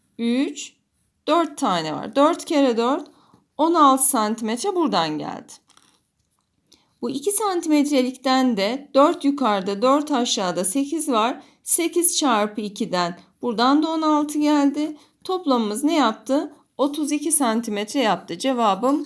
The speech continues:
C şıkkı. Geldik. Dikdörtgenler prizmasının yüzey alanı. Hatırlayın ne demiştik? İkişer ikişer çarpacağız. Başlayalım. Dokuz kere dört.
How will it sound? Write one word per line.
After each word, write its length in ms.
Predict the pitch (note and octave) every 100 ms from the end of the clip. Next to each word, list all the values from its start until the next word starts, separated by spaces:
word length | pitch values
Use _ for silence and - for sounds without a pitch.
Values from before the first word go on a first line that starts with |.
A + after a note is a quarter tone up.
| -
C 240 | - E3 -
şıkkı. 340 | - - - - - - - - - _ _ _ - _ _ _ _ _ _ _ _ _ -
Geldik. 580 | F4+ F#4 E4 E4+ - - _ _ _ _ E4+
Dikdörtgenler 760 | E4 F#4+ F#4+ F#4 F4+ F#4+ G4
prizmasının 720 | F4 E4 B3+ C4+ C#4 G#4 G#4+ F#4+
yüzey 360 | F4+ D#4 B3+
alanı. 400 | G3+ F#3 A#3+ - -
Hatırlayın 540 | G4 D4+ B3 B3 D#4+
ne 140 | F4+
demiştik? 400 | C4 A#3+ B3+ A4+ A#4+ -
İkişer 360 | D#4 - E4
ikişer 380 | A#3+ - G4 G4
çarpacağız. 680 | G4 C4+ B3 G3+ D#3 E3+ -
Başlayalım. 600 | D#4+ E4 - F#3+ E3 F#3+
Dokuz 340 | C4+ D4 F#4 -
kere 380 | D#4+ A#3+ A3
dört. 500 | F3+ F3+ A3 D4+ -